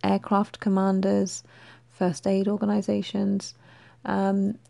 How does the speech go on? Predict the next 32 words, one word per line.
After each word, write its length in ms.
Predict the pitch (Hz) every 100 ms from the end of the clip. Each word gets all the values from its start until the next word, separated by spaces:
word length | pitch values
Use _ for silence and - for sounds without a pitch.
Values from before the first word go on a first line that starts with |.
| -
and 260 | - 196 185
the 280 | 185 185 190
exhaustive 560 | 185 208 196 - 185
list 320 | 214 185 -
is, 260 | - 175 - - _ -
is 160 | 180 -
contained 340 | 180 190 180
within 220 | 180 185
the 100 | 185
M 100 | 185
E 100 | 185
P, 360 | - 214 220 233 -
and 360 | 196 190 185 180
some 320 | - - 196 190
of 80 |
them 180 | 180 185
are 40 | 190
also 240 | 185 190
found 260 | - 185 175
on 80 |
the 80 | 175
M 160 | 190 180
H 180 | 185 196
R 200 | 185 -
A 60 |
website 480 | 185 185 - - - -
and 120 | 180
also 280 | 180 180 180
in 120 | 180
Dale 220 | 180 -
and 100 | -
Appleby. 480 | - - 180 170 180